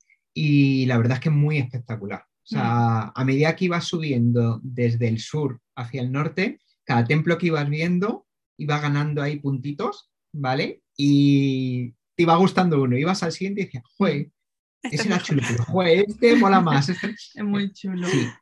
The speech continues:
Speaker 1: entonces el de Edfu, eh, nosotros sí ahí tuvimos una particularidad. ¿Te
Speaker 2: ¿Cuál?
Speaker 1: acuerdas?
Speaker 2: No, no
Speaker 1: Ese,
Speaker 2: sé a qué te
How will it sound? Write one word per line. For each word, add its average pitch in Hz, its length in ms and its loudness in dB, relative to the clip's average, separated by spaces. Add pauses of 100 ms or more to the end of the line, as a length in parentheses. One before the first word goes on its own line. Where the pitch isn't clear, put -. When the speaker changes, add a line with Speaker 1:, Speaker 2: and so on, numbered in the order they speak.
Speaker 1:
entonces 143 580 0
el 147 180 4
de 139 100 6
Edfu, 180 600 0 (160)
eh, 135 280 -4
nosotros 143 540 -2
sí 151 300 -4
ahí 151 180 -2
tuvimos 147 360 -4
una 151 160 -6
particularidad. 143 760 -2 (720)
¿Te - 120 -20
Speaker 2:
¿Cuál? 196 140 -4
Speaker 1:
acuerdas? 190 420 -2
Speaker 2:
No, 196 160 -8 (280)
no 196 100 -2
Speaker 1:
Ese, 165 240 2
Speaker 2:
sé - 40 -2
a - 60 -6
qué - 140 -10
te 139 80 -6